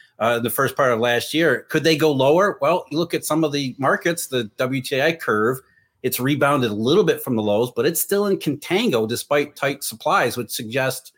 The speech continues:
maybe there's more downside to go there. The inventory cycle, which was a huge driver of consumer price pressures, especially in goods, as Bob pointed out,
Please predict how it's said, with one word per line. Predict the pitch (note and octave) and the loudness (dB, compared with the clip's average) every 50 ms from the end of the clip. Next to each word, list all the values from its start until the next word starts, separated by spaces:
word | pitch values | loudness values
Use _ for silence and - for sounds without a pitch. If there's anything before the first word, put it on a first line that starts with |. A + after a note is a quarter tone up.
| _ _ _ _ _ - - - | _ _ _ _ _ -20 -10 -6
maybe | A#2 B2+ C3+ D3 D3+ | -2 -2 0 2 2
there's | D3 C3+ C#3+ C3+ - | 2 2 0 0 0
more | B2 A#2+ C3+ C3+ C3+ | 0 0 2 2 2
downside | B2+ C3 B2 A#2+ C3+ C3+ B2 - - C#3 B2+ B2+ B2 - | 2 2 2 2 2 0 0 0 0 0 0 0 0 -2
to | B2+ | -4
go | A#2 B2 B2+ B2+ A#2 | -2 0 0 0 2
there. | A2+ C3+ E3 F3+ A#2 G2 F#2 - - - - - - _ | 2 0 2 2 2 0 -2 -6 -14 -20 -20 -20 -12 _
The | - D3 F3 F#3+ | -4 -2 2 4
inventory | F3+ G#3+ G#3 F#3+ G#3+ G3 D#3+ - F3+ F3 D3+ C3+ | 4 4 4 4 2 2 2 2 2 4 4 2
cycle, | A#2+ - - C3+ A#2 G#2+ - A2+ G2+ | 2 0 0 0 0 -2 -2 -4 -4
which | G2+ B2+ B2+ - | -4 -4 -4 -2
was | C#3+ C#3+ B2 | -2 -2 -2
a | C#3+ C3 | -4 -6
huge | - - - - F#3 G3+ G#3 G#3+ F3 C3+ | -8 -6 -4 -2 0 2 2 0 -2 -2
driver | - - C3+ C3 B2+ A#2+ A#2+ A#2+ A2+ A2+ - | 0 0 2 2 2 4 2 2 2 2 2
of | A2+ A2+ A2 A2 | 0 0 0 -2
consumer | - A#2+ A2 - - C3 A2+ A2 G#2+ | -4 -6 -6 -4 -2 0 0 0 0
price | - - A#2 A2 G#2+ - | 0 0 -2 0 -2 -4
pressures, | - - G#2+ G#2 - - A#2+ G#2+ | -4 -4 -4 -4 -2 -2 -4 -4
especially | A2 A2+ - - - B2+ C3+ C3 - - B2+ A#2 | -4 -6 -6 -2 -2 0 0 0 -2 -2 0 0
in | A2 | 0
goods, | G2 A2 G#2+ G#2+ F#2+ | 0 0 -2 -2 -2
as | G2 F#2+ | -4 -6
Bob | - - G2+ G2+ G2 - | -4 -2 -2 -2 -2 -4
pointed | - A2 G2+ F#2+ G2 G2+ | -6 -6 -6 -4 -2 0
out, | B2 D3+ E3+ E3+ D3 - | 2 4 4 4 4 2